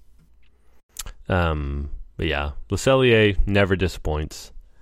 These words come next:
That day we rode Cosmic Rewind again, but other than that, I mean, I'm, I'm trying not to walk you through every second of every day.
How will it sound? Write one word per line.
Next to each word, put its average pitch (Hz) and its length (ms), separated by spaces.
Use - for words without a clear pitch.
That 120 180
day 120 140
we 110 220
rode 98 420
Cosmic 87 380
Rewind 80 380
again, 80 280
but 82 120
other 151 280
than 131 200
that, 104 260
I 107 80
mean, 98 320
I'm, 113 180
I'm 92 140
trying 95 300
not 87 140
to 87 80
walk 80 340
you 85 60
through 82 300
every 78 180
second - 460
of 90 100
every 87 200
day. 87 360